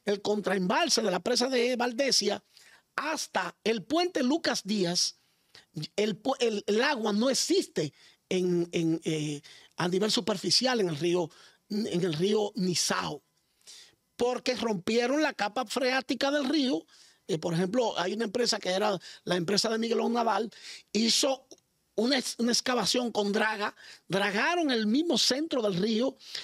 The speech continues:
rompieron la capa freática y una vez se cayó una pala, una pala del mismo, la misma empresa se cayó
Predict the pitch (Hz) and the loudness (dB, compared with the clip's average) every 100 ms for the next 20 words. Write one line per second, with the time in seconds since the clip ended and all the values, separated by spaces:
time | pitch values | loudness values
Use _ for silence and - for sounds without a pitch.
0 | - 180 214 165 262 330 320 294 294 269 | -6 -2 -2 0 0 0 0 -2 -2 -2
1 | 254 269 262 247 254 262 254 - 214 240 | -2 -2 -2 -4 -4 0 0 0 -2 -2
2 | 285 - 226 208 170 139 - _ _ _ | -2 -2 0 0 -2 -6 -14 _ _ _
3 | _ - 202 285 - 285 311 247 220 269 | _ -2 0 0 0 -2 0 0 2 2
4 | 302 247 240 294 226 262 202 190 208 233 | 2 2 2 2 2 0 2 0 0 2
5 | 262 294 | 2 0